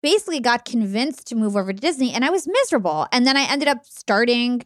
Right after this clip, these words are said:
my side hustle on the side because I was so unhappy at Disney. And it just goes to show that, like, the grass is not always greener. So I'd love to understand how we can actually evaluate a company and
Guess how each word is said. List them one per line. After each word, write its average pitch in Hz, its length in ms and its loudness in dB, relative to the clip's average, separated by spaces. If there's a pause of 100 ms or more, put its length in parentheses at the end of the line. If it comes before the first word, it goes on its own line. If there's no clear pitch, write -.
(340)
my 208 220 0
side 220 300 0
hustle 214 240 -4
on 196 140 -2
the 196 80 -6
side 233 480 0
because 196 280 -2
I 196 120 4
was 196 200 0
so 202 200 2
unhappy 190 640 0
at 175 200 0
Disney. 233 420 0 (360)
And 269 120 0
it 262 60 -4
just 415 180 -2
goes 392 180 0
to 262 120 -6
show 294 340 0
that, 208 180 -2
like, 214 200 -2 (240)
the 214 60 -4
grass 254 340 0
is 302 100 -6
not 262 220 0
always 226 280 -2
greener. 233 460 0
So 254 180 0
I'd 240 180 2
love 277 280 0
to - 140 -4
understand 269 500 -2
how 226 180 2
we 233 100 2
can 233 180 -2
actually 226 560 0 (340)
evaluate 196 1000 2 (140)
a 196 60 -4
company 185 640 -6 (380)
and 233 260 4